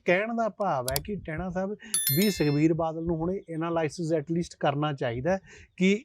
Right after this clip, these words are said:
ਇਸ ਮੌਕੇ ਮੈਂ ਬੁਰੀ ਤਰ੍ਹਾਂ ਘਿਰ ਚੁੱਕਿਆ ਗਾ ਤੇ ਮੈਨੂੰ ਲੋੜ ਸੀਗੀ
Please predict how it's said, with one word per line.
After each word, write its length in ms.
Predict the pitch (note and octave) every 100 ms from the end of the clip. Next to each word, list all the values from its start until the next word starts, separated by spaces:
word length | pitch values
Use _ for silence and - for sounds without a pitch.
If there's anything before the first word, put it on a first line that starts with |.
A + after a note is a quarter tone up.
| D3+
ਇਸ 340 | D#3+ F3 -
ਮੌਕੇ 440 | E3+ C#3 A#2+ - F3
ਮੈਂ 160 | F#3+
ਬੁਰੀ 280 | C#3+ B2+ C3+
ਤਰ੍ਹਾਂ 260 | D#3+ D3+ D3
ਘਿਰ 280 | - F3
ਚੁੱਕਿਆ 460 | B2+ C3 A2+ C#3 C3+
ਗਾ 120 | D3+
ਤੇ 140 | F3 F#3+
ਮੈਨੂੰ 260 | D#3+ D#3+
ਲੋੜ 400 | C3+ B2 B2+ D3+
ਸੀਗੀ 380 | C3 D#3 F#3